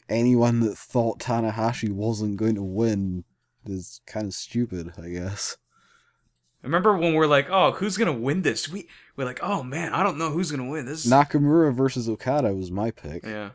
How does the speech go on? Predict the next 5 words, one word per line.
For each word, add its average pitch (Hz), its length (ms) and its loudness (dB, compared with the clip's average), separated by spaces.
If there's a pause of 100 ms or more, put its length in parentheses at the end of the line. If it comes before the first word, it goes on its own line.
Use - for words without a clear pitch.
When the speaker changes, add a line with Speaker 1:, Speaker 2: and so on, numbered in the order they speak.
(2000)
Speaker 1:
But 95 300 -2
yeah, 104 340 2 (180)
like, 107 220 0
in, 123 220 2
in 127 400 2